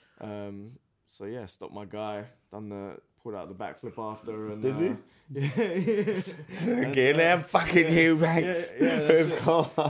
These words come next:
Speaker 1: And, uh, <laughs> yeah, kind of stepped into the pro ranks in that fashion, and then, um, yeah, kind of went
Speaker 2: Okay.
Speaker 1: into,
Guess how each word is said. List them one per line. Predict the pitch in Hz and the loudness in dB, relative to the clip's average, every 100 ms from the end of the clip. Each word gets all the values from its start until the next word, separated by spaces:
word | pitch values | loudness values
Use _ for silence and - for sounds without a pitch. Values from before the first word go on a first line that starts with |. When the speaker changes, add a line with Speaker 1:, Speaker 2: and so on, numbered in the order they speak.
| 135 | 0
Speaker 1:
And, | 165 160 | -2 0
uh, | 165 165 - 359 220 240 185 208 - 170 170 165 - - - - 156 | 0 2 0 0 2 2 2 0 0 -2 -2 -6 -6 -8 -8 -6 -6
<laughs> | - 277 - - - - - - - - | -2 -2 -2 -14 -16 -18 -20 -20 -18 -6
yeah, | 135 131 | -4 -4
kind | 127 127 120 | -6 -6 -6
of | 120 - - _ _ _ _ _ _ | -8 -12 -20 _ _ _ _ _ _
stepped | - - 120 - - | -20 -12 -10 -8 -10
into | 117 107 127 113 113 98 | -10 -8 -4 -2 -4 -6
the | 104 | -10
pro | - 117 | -8 -6
ranks | 117 117 110 - _ _ | -4 -6 -10 -18 _ _
in | 110 | -12
that | 113 - | -12 -10
fashion, | - 113 131 120 | -8 -8 -8 -12
and | 117 117 | -10 -8
then, | 117 117 | -8 -8
um, | 117 117 117 131 _ _ _ _ _ _ _ _ _ _ _ _ _ _ _ | -8 -8 -10 -14 _ _ _ _ _ _ _ _ _ _ _ _ _ _ _
yeah, | 165 151 | -8 -8
kind | 143 139 | -6 -6
of | 123 | -6
went | 131 | -8
Speaker 2:
Okay. | - | -8
Speaker 1:
into, | 131 127 151 143 135 127 | -8 -10 -8 -6 -4 -6